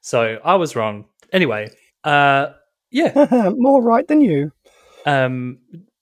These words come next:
Speaker 1: Bryan Danielson may be showing up in P W G soon,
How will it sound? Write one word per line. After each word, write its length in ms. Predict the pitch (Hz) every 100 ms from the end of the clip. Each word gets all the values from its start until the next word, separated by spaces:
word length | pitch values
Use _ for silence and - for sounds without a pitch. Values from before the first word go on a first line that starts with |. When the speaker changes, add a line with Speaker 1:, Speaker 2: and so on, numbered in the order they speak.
| _
Speaker 1:
Bryan 360 | 139 151 214 165
Danielson 520 | 156 208 226 160 113
may 140 | 107
be 100 | 104
showing 300 | 107 - 110 104
up 140 | 101
in 160 | 101 101 _ _ _
P 160 | -
W 300 | 110 104 101
G 380 | 101 104 101 98 _ _ _ _ _ _ _ _ _ _ _ _ -
soon, 460 | - 110 104 98